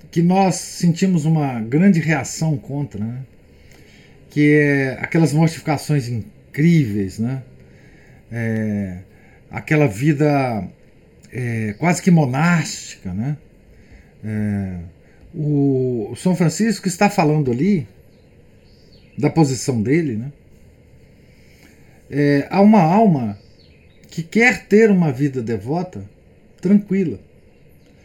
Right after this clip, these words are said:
que quer ter uma vida devota no mundo, né? Que quer conselhos, que está ávida por conselhos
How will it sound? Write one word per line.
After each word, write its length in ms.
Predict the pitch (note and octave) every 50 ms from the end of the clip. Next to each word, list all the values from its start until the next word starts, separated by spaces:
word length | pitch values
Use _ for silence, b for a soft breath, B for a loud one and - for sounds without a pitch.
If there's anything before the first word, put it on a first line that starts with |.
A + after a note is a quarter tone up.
| b b
que 120 | _ - C#3
quer 280 | - G3+ A3+ A#3 G3+
ter 120 | - G3 F3+
uma 220 | E3 D#3 C#3 B2
vida 260 | A2 A2+ A#2 F#2 G2+
devota 540 | F#2 G2+ G2 F2 A2 C3+ D#3+ D#3+ D#3 - A#2+ G2+ - _ _ _ _ _ _ _ _ _ _ - _ _ _ - _ _ _ - - _ _ _ _ _ _ _ _ b b b b b b b b b b b
no 180 | - E3 G3+ A#3
mundo, 440 | G3+ F#3 G#3 A#3+ A3+ D#3+ A2 F#2+ F2 - _ _ _ _ _ _ _ _ _ _ _ _ _ _ _ _ _ _ _ _ _ _
né? 240 | G#2+ A2 B2 C3+ C3 - - b b b b b b b b b -
Que 140 | - - D#3
quer 480 | - - G3+ A3 A#3 A3+ - - - _
conselhos, 1080 | - D#3+ D3 - - - - - B3 C4 G#3+ C#3 G#2+ F2+ F#2+ - - - - - _ _ _ _ _ - - _ - _ _ - _ - - - - - - _ _ _ _ - _ - _ - - _ _ _ _
que 460 | - - D3+ D#3 D#3 D3+ D3 C#3+ - -
está 380 | C3+ - - - E3+ D#3+ - -
ávida 540 | E3+ G3 A#3 G#3+ E3+ D3 D3+ B2+ A#2 B2+ G#2+
por 300 | - - C#3+ C3+ - -
conselhos 1000 | - C3 B2 G#2+ - - - - F3+ F#3+ E3+ A#2+ G2 F#2 - - - - -